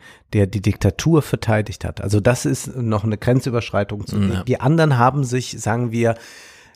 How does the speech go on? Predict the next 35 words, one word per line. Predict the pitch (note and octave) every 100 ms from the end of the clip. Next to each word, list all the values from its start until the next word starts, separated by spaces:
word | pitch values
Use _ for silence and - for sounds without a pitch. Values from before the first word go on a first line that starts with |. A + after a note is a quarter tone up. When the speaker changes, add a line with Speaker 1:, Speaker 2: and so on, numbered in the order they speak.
| _ _ -
Speaker 1:
mit | C3+ C#3
der | C#3+
Vergangenheit | C3 B2+ B2 A#2+ G2
arrangiert | G#2 G#2+ A#2 B2+ C#3
und | C3+
gesagt, | A#2 G#2+
„Na |
ja, | A#2 A2+
wollen | A2 A#2
wir | C3+
jetzt | C3 A#2+ -
mal | A#2+
nicht, | A#2 A#2+ -
äh, | C3 - A2+ A2
wir | A2
können | G#2+ A#2+ B2
jetzt | A#2 -
hier | A#2+
nicht, | A2+ A#2+ - -
äh, | A#2 A2 G#2+ - A2+
unsere | A2 A#2 A2+ G2+ G2+ E2
Ahnen | G#2 A#2+ C3+ B2+ B2 B2
und | A#2+ A2+ A2 A#2
unsere | A#2 A#2+ A2+ - G#2+
Speaker 2:
<laughs> |
Speaker 1:
Großeltern | G#2+ B2 D3 A#2+ B2+ C3 - B2 A#2
und | A#2
so, | A2+ A#2
ja, | A2 A2+
da | G2
Speaker 2:
Ja. | A2+
Speaker 1:
müssen | A2+ C3
wir | A#2+
jetzt | A2 - A#2
mal, | A2 G#2+